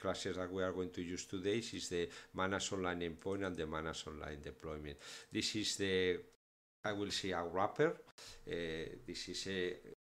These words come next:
an endpoint, uh, something that you can expose either to internet or internally to your, to your users or to your, to other applications. And inside the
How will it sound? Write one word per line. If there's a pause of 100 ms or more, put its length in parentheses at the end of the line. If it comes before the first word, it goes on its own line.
(100)
an
endpoint, (100)
uh, (140)
something
that
you
can
expose (420)
either (100)
to
internet
or
internally
to
your,
to
your
users
or
to
your, (260)
to
other
applications. (360)
And (360)
inside
the